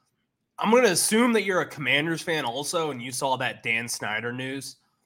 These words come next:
There's been a lot of ownership news here in D C lately. Let's just cut to the chase. There's been a lot of it.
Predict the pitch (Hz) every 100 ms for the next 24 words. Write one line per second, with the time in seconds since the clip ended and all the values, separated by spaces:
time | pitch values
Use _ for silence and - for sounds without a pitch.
0 | _ _ - 285 466 427 311 277 202 180
1 | 202 160 139 - 117 104 101 131 117 110
2 | 107 107 - 110 95 87 - 85 123 233
3 | 330 - 226 - - - 180 110 - 127
4 | - - - _ _ _ _ _ _ -
5 | 285 381 196 123 127 113 82